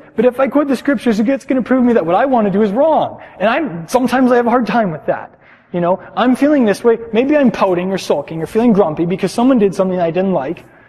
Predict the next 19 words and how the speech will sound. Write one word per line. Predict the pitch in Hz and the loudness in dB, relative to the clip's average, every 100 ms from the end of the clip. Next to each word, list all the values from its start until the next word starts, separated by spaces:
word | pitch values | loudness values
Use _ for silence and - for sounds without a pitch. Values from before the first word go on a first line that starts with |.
| _ _ | _ _
And, | 196 202 202 | -2 0 4
uh, | 196 185 - | 2 2 -2
maybe | 180 240 302 | 2 2 4
sometimes | 247 254 285 262 208 | 2 0 2 2 4
that's, | 220 214 | 2 0
like, | 214 208 - - _ _ _ _ _ _ _ _ _ _ - | 0 0 0 -8 _ _ _ _ _ _ _ _ _ _ -2
enhanced | 214 196 202 208 226 - | 0 0 0 -2 -2 -2
by | 180 180 | -2 2
the | 180 | 0
enemy | 180 175 135 | 0 -4 -6
too. | 185 196 113 - | 0 0 0 -6
I | 160 | -2
think | 262 | -2
sometimes | - 233 233 240 196 | 0 0 2 2 2
the | 208 | 4
enemy | 220 | 2
can | 220 214 | 2 0
just | 185 | 0
go | 151 | -2